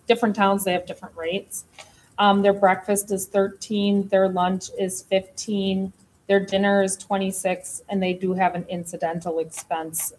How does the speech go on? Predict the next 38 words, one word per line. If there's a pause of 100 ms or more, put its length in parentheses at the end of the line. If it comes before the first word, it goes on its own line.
uh, (120)
a
day
of
five
dollars. (800)
And
then
they
have
certain
things
on
their
first
and
last
day
of
travel, (240)
um, (1120)
that
you
can
only
spend
so
much
money.
So (240)
I
feel
we're (460)
pretty
even
with
the
federal,